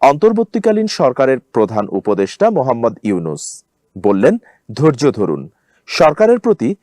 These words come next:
বিশ্বাস হারাবেন না। একটু ধৈর্য ধরে দেখুন সরকার কি করতে পারে। আমরা ভুল করলে নিশ্চয়ই সমালোচনা করবেন, কিন্তু আগে কিছু তো করতে দিন।"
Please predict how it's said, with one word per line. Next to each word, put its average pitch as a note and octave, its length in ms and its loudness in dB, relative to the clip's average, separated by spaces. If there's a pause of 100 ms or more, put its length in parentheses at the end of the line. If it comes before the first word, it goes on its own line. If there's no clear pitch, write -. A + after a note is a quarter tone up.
(140)
বিশ্বাস C3 540 -2
হারাবেন F2 380 0
না। C#2+ 220 -6 (560)
একটু A#2 260 -2
ধৈর্য G#2+ 340 -4
ধরে A2 220 0
দেখুন G#2+ 420 0 (260)
সরকার C#3 480 0 (220)
কি G3+ 120 0
করতে A2 340 -2
পারে। D2 300 -4 (560)
আমরা D3 280 4
ভুল F3 320 0
করলে F#3+ 440 2 (280)
নিশ্চয়ই C3+ 520 -2
সমালোচনা G#2+ 640 0
করবেন, D#2 440 -4 (380)
কিন্তু F3+ 360 0 (400)
আগে D#3 400 2 (100)
কিছু F3 280 -4
তো A#3+ 120 0
করতে G#2 360 -2
দিন।" C#2 300 -8